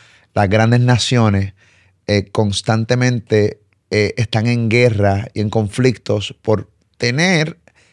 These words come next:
el poder. Eh, tener el poder del petróleo, del gas natural, de, de los recursos naturales. Eh, esa es la guerra.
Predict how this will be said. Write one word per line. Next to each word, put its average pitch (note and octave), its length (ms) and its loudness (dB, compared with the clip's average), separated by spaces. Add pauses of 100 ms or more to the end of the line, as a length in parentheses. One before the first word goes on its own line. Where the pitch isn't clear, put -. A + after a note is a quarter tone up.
(420)
el G#2 160 0
poder. G2+ 560 -4 (680)
Eh, A#2 680 2
tener A#2+ 300 2
el A#2+ 120 2
poder G#2+ 300 2
del G2+ 140 0
petróleo, D3 680 4
del G#2+ 200 2
gas G2 120 0
natural, C3+ 1040 4
de, F#2 240 2
de F2+ 100 0
los F#2+ 120 2
recursos G#2 360 0
naturales. C#3 840 4
Eh, G#2+ 240 0
esa C#3+ 160 0
es G3 40 -2
la F#3 120 2
guerra. F2+ 380 0